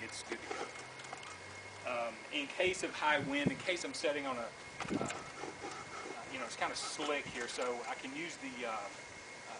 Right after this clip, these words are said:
the bungee cord to hold that in place if I needed to. I could hook it around and underneath and around this, no problem.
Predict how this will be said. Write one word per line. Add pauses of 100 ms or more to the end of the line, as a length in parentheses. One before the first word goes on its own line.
(160)
the
bungee
cord
to
hold
that
in
place
if
I (120)
needed (160)
to.
I
could
hook
it
around
and
underneath
and
around
this, (520)
no (120)
problem.